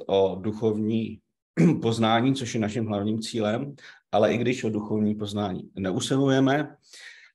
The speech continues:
tak, eh, i ten klid mysli přispívá k našim úspěchům v normálním, běžném světském životě.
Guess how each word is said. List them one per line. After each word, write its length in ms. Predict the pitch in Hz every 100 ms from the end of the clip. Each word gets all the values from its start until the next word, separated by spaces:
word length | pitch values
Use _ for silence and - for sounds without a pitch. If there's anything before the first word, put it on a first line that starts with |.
| _
tak, 460 | - 107 107 - -
eh, 60 | 107 107 107 104 -
i 160 | 95
ten 380 | 104 117 113 110
klid 280 | 110 110 -
mysli 440 | 95 - 107 104 104 - _ _ _
přispívá 760 | - 107 107 110 104 101 98 104
k 120 | -
našim 520 | 95 - 101 101 -
úspěchům 680 | 92 - 95 - 101 95 87
v 100 | 90
normálním, 720 | 95 95 95 95 98 95 92
běžném 540 | 92 90 - 95 92 92
světském 540 | - - - - -
životě. 560 | - 90 - - 123